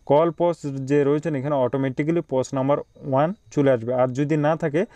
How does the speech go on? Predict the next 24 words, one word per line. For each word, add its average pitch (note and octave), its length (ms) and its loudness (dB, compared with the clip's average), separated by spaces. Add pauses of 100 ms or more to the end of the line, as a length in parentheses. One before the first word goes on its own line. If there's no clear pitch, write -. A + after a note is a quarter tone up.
(180)
তাহলে C3+ 180 0
তোমরা C#3 240 0
ক্লিক D3 260 -2
করে D3+ 200 2
পোস্ট C3+ 280 -6
নাম্বার C3+ 300 0
ওয়ান C#3 260 0 (240)
সিলেক্ট C#3+ 320 0
করে B2 200 -2
নেবেন। A#2 220 -4
তারপরে E3+ 280 0
লোড D3 300 2 (160)
লিস্টে C3+ 380 -2
ক্লিক C3+ 200 -2
করে A#2+ 200 -2
দেবেন, A2+ 220 -4
ঠিক G3+ 120 -4
আছে? A3+ 200 -2 (1300)
তারপর D3+ 280 2
সবার C#3+ 320 2
উপরেই D3+ 260 2
লেখা C3+ 240 2
রয়েছেন C#3 360 -4
কোটা, D3 500 0